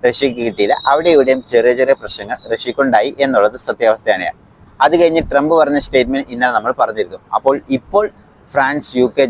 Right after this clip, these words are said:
ജർമ്മനി തുടങ്ങിയ അതായത് രാജ്യങ്ങളെല്ലാം തന്നെ ഈ ഒരു അവസരം മുതലാക്കിക്കൊണ്ട് പറയുകയാണ്. ഇപ്പോഴെങ്കിലും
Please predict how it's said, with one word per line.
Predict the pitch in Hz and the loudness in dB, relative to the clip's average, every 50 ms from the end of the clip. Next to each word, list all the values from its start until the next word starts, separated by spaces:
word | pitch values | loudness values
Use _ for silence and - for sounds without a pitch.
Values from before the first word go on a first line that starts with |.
| 107 | 2
ജർമ്മനി | 120 117 113 120 127 139 135 - | 0 0 0 0 -2 -2 0 2
തുടങ്ങിയ | 127 110 110 110 123 147 - - | 2 0 2 0 -2 -2 -2 0
അതായത് | - 117 117 113 120 120 117 | 0 0 2 2 0 2 2
രാജ്യങ്ങളെല്ലാം | 110 107 104 113 117 123 113 107 101 101 95 | 2 2 0 -2 -6 -4 -2 0 0 0 -2
തന്നെ | 104 110 123 - - 117 | -2 -8 -10 -10 -6 0
ഈ | 117 117 | 2 4
ഒരു | 113 123 - 110 | 4 4 4 4
അവസരം | 101 107 107 - 127 123 120 113 | 4 4 2 0 -6 -6 -2 -2
മുതലാക്കിക്കൊണ്ട് | 104 101 104 104 104 104 110 110 110 104 104 | 0 2 2 0 0 -2 -6 -8 -2 -2 -2
പറയുകയാണ്. | 95 98 98 107 135 180 - - _ _ _ _ _ - 147 | 0 0 -2 0 -2 -4 -6 -10 _ _ _ _ _ -4 -4
ഇപ്പോഴെങ്കിലും | 139 - 190 196 180 165 160 160 160 160 | 0 2 0 0 2 0 0 0 0 0